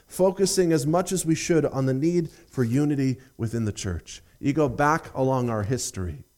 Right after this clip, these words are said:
Uh, the Free Church came out of the Lutheran movement, and the Lutheran movement originally split from the Catholics because Luther had a lot of issues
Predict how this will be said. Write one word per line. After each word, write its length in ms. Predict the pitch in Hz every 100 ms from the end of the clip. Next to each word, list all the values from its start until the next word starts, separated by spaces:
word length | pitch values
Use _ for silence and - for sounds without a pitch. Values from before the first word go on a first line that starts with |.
| _ - -
Uh, 200 | 117 113
the 240 | 104 123
Free 320 | - 170 196
Church 440 | 190 208 196 - -
came 240 | 185 175
out 140 | 170 170
of 100 | 151
the 80 |
Lutheran 520 | 151 185 196 170 156 127
movement, 480 | 110 101 208 190 - -
and 140 | 143 151
the 40 |
Lutheran 420 | 160 220 202 190
movement 400 | 175 165 180 202 - - _ -
originally 480 | 139 190 190 180 165
split 500 | - - 202 214 -
from 180 | 185
the 60 | 151
Catholics 680 | - 208 214 214 131 - - - -
because 340 | 151 160 135
Luther 320 | 170 226 - 165
had 160 | 165
a 40 | 147
lot 220 | 165 185
of 160 | 156
issues 500 | 170 160 160 135 117